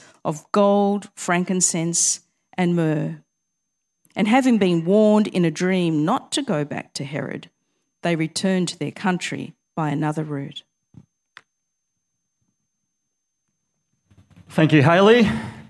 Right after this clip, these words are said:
Speaker 2: Good morning, everyone. It's great to see you. And let me welcome you to the week before Christmas. Merry Christmas.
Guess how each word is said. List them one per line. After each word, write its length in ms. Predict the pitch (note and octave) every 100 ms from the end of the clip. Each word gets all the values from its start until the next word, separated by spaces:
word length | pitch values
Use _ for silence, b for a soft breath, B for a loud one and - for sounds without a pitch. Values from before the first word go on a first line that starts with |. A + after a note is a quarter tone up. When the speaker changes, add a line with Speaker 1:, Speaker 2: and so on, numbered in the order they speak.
| _ _ b b _ -
Speaker 2:
Good 280 | F3 E3
morning, 300 | D3+ E3+ F3
everyone. 360 | F3 E3+ F#3 F#3+
It's 120 | F3+
great 240 | - E3+ E3
to 80 |
see 240 | C#3+ - F3
you. 260 | G3+ C#4 A#3 F3
And 100 | E3
let 140 | E3+
me 180 | E3+ D3
welcome 340 | D3+ E3+ D#3+
you 160 | D3 D3
to 380 | - E3 C#3+ C#3
the 140 | D3+
week 520 | C3 D#3+ D#3 - -
before 400 | E3 - D3+ C3+
Christmas. 920 | C3+ D#3+ - C#3 G#2+ - - - - - B B B B -
Merry 220 | E3 D#3
Christmas. 720 | - E3 D#3 C3+ A2 - -